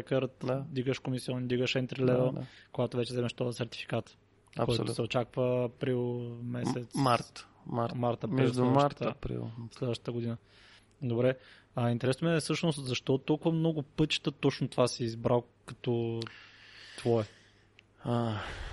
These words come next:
Speaker 2: може би защото така го усещам. Аз н-, не си представям нещо различно. Даже за офлайн бизнес,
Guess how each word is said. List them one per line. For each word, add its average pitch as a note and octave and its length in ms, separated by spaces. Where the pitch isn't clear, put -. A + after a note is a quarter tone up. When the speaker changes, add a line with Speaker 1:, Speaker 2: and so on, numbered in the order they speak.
Speaker 2:
може B2 340
би B2 120
защото A#2 520
така A2 580
го G#2+ 160
усещам. G#2 580
Аз G#2+ 280
н-, A#2 60
не G#2+ 80
си - 140
представям G2+ 480
нещо G#2 300
различно. G#2 440
Даже B2+ 340
за B2 140
офлайн A#2 420
бизнес, B2+ 520